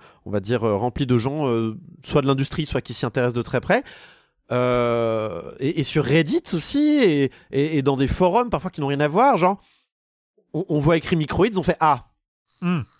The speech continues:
Speaker 1: On sait maintenant. À travers le monde, on sait que c'est un jeu Microïds, donc il y a très peu de chances que ce soit un bon jeu.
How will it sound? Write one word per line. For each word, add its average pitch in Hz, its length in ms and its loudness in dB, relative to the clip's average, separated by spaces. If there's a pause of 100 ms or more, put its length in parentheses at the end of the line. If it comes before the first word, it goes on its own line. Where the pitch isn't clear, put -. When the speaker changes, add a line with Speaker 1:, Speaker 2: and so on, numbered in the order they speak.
Speaker 1:
On 190 140 2
sait 285 260 2
maintenant. 175 320 2 (320)
À 226 100 4
travers 220 280 2
le 165 100 4
monde, 262 240 0
on 175 80 0
sait 254 140 0
que 233 80 -4
c'est 220 80 -2
un 185 40 -2
jeu 160 80 -4
Microïds, 208 360 -4
donc 170 160 -6 (720)
il 135 100 -14
y 131 80 0
a 151 180 2 (100)
très 262 180 2
peu - 120 -2
de - 40 -14
chances 254 180 -6
que 214 60 -6
ce 165 120 -6
soit 214 160 -2
un 208 40 0
bon 208 180 -2
jeu. 196 180 0